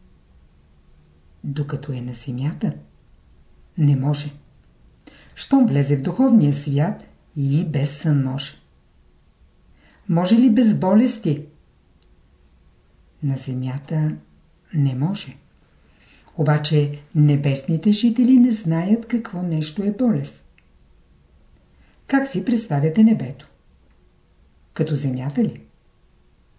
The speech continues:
Какво нещо е небето, ще разбереш само като отидеш там. Като се върнеш на земята,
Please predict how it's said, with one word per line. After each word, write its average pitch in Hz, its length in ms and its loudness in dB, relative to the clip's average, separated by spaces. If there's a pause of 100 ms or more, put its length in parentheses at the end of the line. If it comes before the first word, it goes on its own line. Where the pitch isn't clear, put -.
(800)
Какво 160 300 2
нещо 147 340 2
е 156 80 6
небето, 202 440 4
ще 247 240 2
разбереш 160 540 2
само 190 720 0
като 247 300 -2
отидеш 160 720 -4
там. 170 300 -8 (1600)
Като 147 220 -8
се 139 160 -6
върнеш 185 380 0
на 247 100 4
земята, 139 540 -2